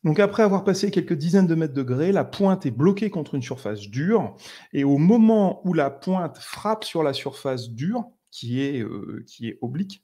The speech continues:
hein, euh, donc le, tac, tac, voilà, là ça tape. Vous avez une émission d'ondes radio qui arrive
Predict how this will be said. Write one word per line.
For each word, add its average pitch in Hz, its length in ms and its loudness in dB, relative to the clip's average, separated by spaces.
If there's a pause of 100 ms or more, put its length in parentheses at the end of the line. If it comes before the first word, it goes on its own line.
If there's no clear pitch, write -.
(140)
hein, 131 120 -12 (240)
euh, - 260 -14
donc - 180 -16
le, - 180 -14 (800)
tac, - 300 -16 (180)
tac, - 320 -16 (800)
voilà, 101 400 -12
là 127 120 -2
ça 131 120 -6
tape. - 320 -6 (640)
Vous 156 200 2
avez 170 440 8
une 156 200 4
émission 233 640 8
d'ondes 190 260 4
radio 170 540 0
qui - 200 0
arrive 143 520 0